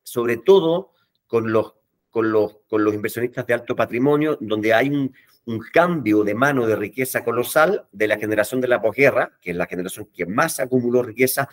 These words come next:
en la historia de la humanidad, en la historia de la humanidad, o sea, hay que entender eso, a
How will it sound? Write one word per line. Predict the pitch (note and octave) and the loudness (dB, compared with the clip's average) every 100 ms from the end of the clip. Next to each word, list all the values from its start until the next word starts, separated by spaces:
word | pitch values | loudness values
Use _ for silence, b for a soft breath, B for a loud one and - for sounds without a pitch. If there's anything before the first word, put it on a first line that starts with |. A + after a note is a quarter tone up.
| b b | b b
en | G#2 G2+ | -4 2
la | G#2 | 2
historia | - - F#3 F3 | 4 4 8 8
de | |
la | C#3+ | 6
humanidad, | A#2 G#2+ G#2+ G#2 A2+ - _ - | 4 2 0 0 -2 -10 _ -10
en | F2+ | -6
la | |
historia | - G3 | 0 2
de | |
la | E3+ | 2
humanidad, | G#2 G2+ C#3+ E2+ | 0 0 0 -2
o | - _ - | -10 _ -8
sea, | G#2 | -6
hay | |
que | B2+ | -6
entender | - G2 G2+ A#2+ | -8 -4 0 0
eso, | F2 - - b b b b _ | -2 -10 -16 b b b b _
a | C3 C#3+ F#3 - | 4 6 4 -4